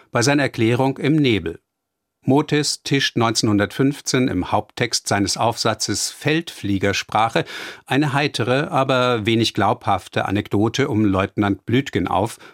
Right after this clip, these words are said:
erwähnt im Anhang dafür eine bessere Erklärung. Zitat: „Im Frieden hatte der Beobachter wenig zu tun.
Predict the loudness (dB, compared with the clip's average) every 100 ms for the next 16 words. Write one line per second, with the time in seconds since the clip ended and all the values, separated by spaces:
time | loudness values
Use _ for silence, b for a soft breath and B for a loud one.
0 | B _ _ -4 0 2 2 0 -2 0
1 | 0 2 0 0 -2 0 0 2 2 0
2 | 0 -2 -2 0 0 -4 -4 -6 -6 -6
3 | -8 -10 -20 _ _ _ _ -4 -2 2
4 | 0 0 -4 b b b b b _ _
5 | _ _ _ -2 -2 0 0 2 2 2
6 | 2 0 0 0 0 0 -2 -2 0 -2
7 | 0 -2 2 2 0 -2 -6 -6 -2 2
8 | 2